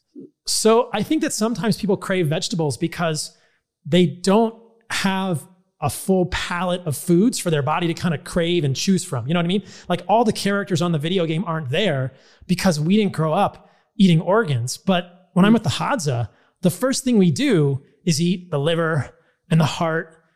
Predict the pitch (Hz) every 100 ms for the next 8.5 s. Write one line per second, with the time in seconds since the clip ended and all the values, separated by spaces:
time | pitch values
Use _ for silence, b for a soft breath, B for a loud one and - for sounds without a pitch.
0 | _ _ - 151 143 143 135 - 202 190
1 | 175 175 180 - - B B B B 160
2 | 160 147 147 - 175 160 - 214 220 214
3 | 190 180 175 208 247 220 190 185 165 -
4 | 151 127 160 156 - 208 196 175 190 180
5 | 180 180 143 135 175 196 180 175 175 175
6 | 147 147 135 117 175 185 180 165 156 123
7 | 170 170 165 160 143 120 170 175 170 165
8 | 160 151 147 160 165